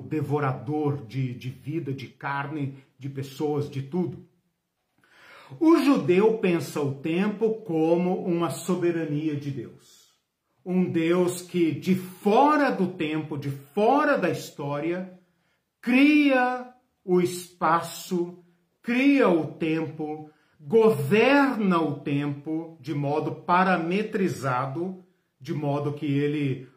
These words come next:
o sol, eh, nasce e se põe, a lua tem o seu ciclo. Tudo era governado, todo o mundo antigo governado pelo sol, pela lua,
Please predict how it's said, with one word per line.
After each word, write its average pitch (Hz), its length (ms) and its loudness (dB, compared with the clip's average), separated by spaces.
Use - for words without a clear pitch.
o 143 140 -10
sol, 156 800 -2
eh, 135 540 -6
nasce 147 640 -6
e 123 40 -8
se - 180 -12
põe, 131 520 -8
a 139 140 -6
lua 147 400 2
tem 147 300 -4
o 135 60 -4
seu 139 280 -6
ciclo. 139 680 -8
Tudo 185 280 -2
era 160 160 0
governado, 143 1000 -2
todo 240 260 -2
o 180 80 0
mundo 185 360 0
antigo 165 720 -2
governado 147 680 -2
pelo 143 200 -4
sol, 147 560 -4
pela 135 200 -4
lua, 143 640 -2